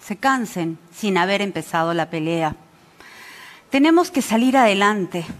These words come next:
dejar de lado la incapacidad del señor Vizcarra, las indecisiones del presidente Sagasti o las dudas que tienen acá muchos de los candidatos. Yo les digo, sí podemos, sí podemos salir adelante, sí podemos salvar tu vida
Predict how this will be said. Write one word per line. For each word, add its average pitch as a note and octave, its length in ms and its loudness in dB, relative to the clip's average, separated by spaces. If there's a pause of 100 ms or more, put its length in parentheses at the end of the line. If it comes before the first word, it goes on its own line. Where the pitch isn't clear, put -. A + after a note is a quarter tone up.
(300)
dejar A#3 320 -2
de A3+ 120 -4
lado A3+ 300 2
la F#3 420 0
incapacidad F#3 840 -2
del F3 180 -8
señor E3+ 320 -6
Vizcarra, E3+ 640 -6 (340)
las G3 200 -4
indecisiones A3 1040 -2
del F#3 120 -8
presidente F3+ 480 -6
Sagasti F3+ 680 -6 (260)
o D4 80 -2
las C#4+ 180 0
dudas G#3 440 -4
que G#3 140 -14
tienen A3 300 -4
acá G3+ 320 -2 (300)
muchos G#3+ 280 -6
de F#3+ 100 -2
los E3+ 140 -6
candidatos. E3+ 760 -2 (500)
Yo C#4+ 80 -4
les D4 160 0
digo, C#4 200 -2
sí C4 180 -10
podemos, F3 640 -4 (320)
sí - 180 -8
podemos A#3+ 360 -2
salir G#3 280 -4
adelante, F#3+ 680 -2 (240)
sí - 180 -6
podemos A3+ 360 -2
salvar G3 320 -2 (180)
tu B3+ 140 2
vida F#3 440 -2